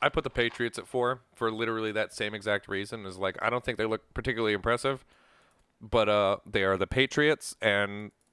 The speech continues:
like, they just find ways to win, and they just out-scheme ya. It's really, it's actually, it's not really the Patriots. It's really, I'm just putting Bill Belichick at number four, kind of.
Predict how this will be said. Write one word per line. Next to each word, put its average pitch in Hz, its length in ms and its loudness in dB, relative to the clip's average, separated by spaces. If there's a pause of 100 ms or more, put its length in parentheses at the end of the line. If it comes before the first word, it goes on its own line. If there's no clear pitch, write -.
(260)
like, 107 240 0
they 104 120 2
just 104 220 -2
find 104 220 2
ways 107 240 2
to 101 100 0
win, 104 240 2
and 101 100 -6
they 90 100 -4
just 98 200 -2
out-scheme 95 480 0
ya. 104 120 -2 (1500)
It's 160 160 4
really, 175 320 4
it's - 260 -4
actually, 151 440 6
it's 120 140 -4
not 143 220 4
really 117 200 4
the 101 80 4
Patriots. 117 640 2
It's - 160 -4
really, 120 320 4
I'm 104 80 0
just 107 160 -6
putting 113 180 0
Bill 104 140 2
Belichick 104 500 2
at 117 80 0
number 123 200 2
four, 135 340 0 (720)
kind 120 260 6
of. 135 220 -2